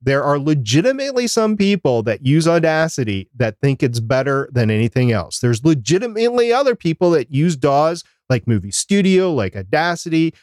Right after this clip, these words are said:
that are saying that that is better because of the way it runs. And honestly, I'm more of the Audition Movie Studio path right now. Audacity has its pluses and minuses, but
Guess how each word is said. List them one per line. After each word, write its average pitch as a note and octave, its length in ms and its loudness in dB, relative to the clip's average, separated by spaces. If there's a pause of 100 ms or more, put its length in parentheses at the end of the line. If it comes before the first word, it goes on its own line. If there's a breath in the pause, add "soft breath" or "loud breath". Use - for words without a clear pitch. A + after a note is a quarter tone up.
(540 soft breath)
that B2+ 420 0 (280)
are C3+ 180 0
saying D3+ 420 0
that D#3 180 0
that B3+ 240 0
is C#3 160 0
better A2 300 -2
because A#2 340 -4
of A#2 80 -8
the B2 80 0
way B2 320 0
it F#3+ 180 2
runs. A2 420 -2
And - 100 0
honestly, A3+ 540 0
I'm G3 200 0
more F3 380 2
of D3 200 -2
the C#3 180 2
Audition A#2 960 0
Movie A#2 280 2
Studio G#2+ 600 0
path G#2 380 -4
right G#2+ 200 0
now. G#2+ 220 -2
Audacity A#2 540 -2
has G#2 240 -2
its G2+ 220 -8 (500)
pluses D3+ 420 -2
and A2+ 120 -2
minuses, B2+ 800 0
but G2+ 220 -2